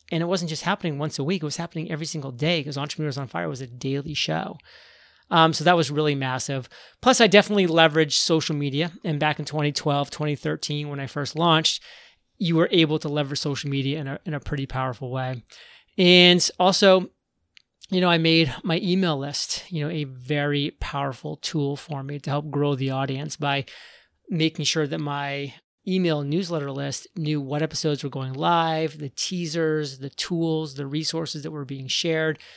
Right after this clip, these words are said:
to really entice them, um, to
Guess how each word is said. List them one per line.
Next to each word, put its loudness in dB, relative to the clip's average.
to -4
really 2
entice -4
them, -6
um, -4
to -4